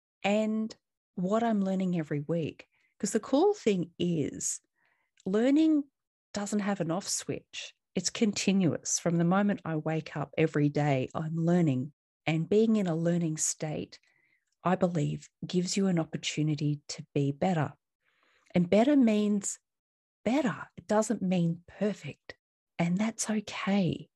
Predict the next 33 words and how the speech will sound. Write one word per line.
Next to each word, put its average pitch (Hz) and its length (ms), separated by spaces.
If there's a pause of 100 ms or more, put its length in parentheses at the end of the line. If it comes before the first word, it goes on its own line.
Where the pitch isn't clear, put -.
(400)
That's 247 280
something 247 520
I 190 200 (360)
would 170 220
love 175 340
everyone 170 580
to 160 100
feel 160 580 (720)
better 175 320
about. 247 420 (720)
There 196 120
can 208 340
be 220 180
this 180 220
assumption 165 540
that 156 180
we 151 100
have 156 240
to 170 80
be 147 220 (260)
perfect. 240 680 (520)
It - 180
simply 240 720
is 170 360
a 165 80
myth 156 460
that 139 120
should - 240
be 143 200 (100)
busted. - 580 (1120)
When 185 160
we're 240 220 (120)
better, 165 520